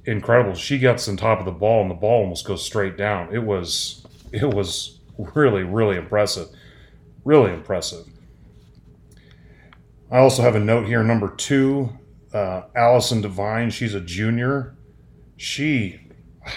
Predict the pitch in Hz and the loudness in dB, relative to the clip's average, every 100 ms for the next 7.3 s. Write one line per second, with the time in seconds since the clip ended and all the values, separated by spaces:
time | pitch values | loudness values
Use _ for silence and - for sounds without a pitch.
0 | - - - - - - 156 110 95 117 | -16 -20 -20 -20 -12 0 4 4 4 2
1 | 95 95 104 95 - 175 - 135 110 90 | 2 -8 -10 -8 -2 -2 0 2 2 0
2 | - - - - - - - - - 117 | -10 -12 -16 -20 -20 -20 -20 -20 -6 -6
3 | - - - - 135 123 - - - - | -6 -12 -10 2 2 2 -8 -20 -20 -20
4 | - 123 104 101 - - - - - - | -6 -2 -2 -4 -12 -20 -20 -20 -20 -20
5 | - - - - _ - - - - - | -20 -20 -20 -20 _ -20 -20 -20 -20 -10
6 | 123 117 123 160 175 165 143 147 143 143 | -4 0 4 4 4 2 0 2 2 2
7 | 139 - | -2 -6